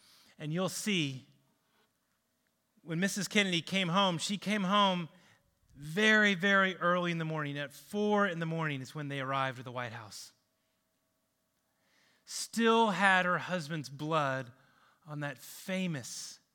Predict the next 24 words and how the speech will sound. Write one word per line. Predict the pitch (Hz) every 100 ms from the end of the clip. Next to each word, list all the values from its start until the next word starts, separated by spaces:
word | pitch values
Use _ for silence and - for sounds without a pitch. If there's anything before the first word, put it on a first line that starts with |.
| _ _ _ _
pink | - 175 170 -
wool | 147 135 139 143 135 _ _
suit. | - - 139 127 - _ _ _ _ _ _ _ _ _ _ _ _ _ _ _ _ _ _ 170
Now, |
that's | 165 180 185
not | 143
a |
real | 135 127
picture | - 139 -
of | 127
her | 127 147
because | 139 131
it's | 117 - _ -
very | 127 127 160 143
hard | 117 139 120
to |
find | 113 135 127 117 107 98 _ _ _ _ -
a |
picture | 131 147 - 139
of |
her | 113
in | 135 127
that | 113
famous | - - 135 120 -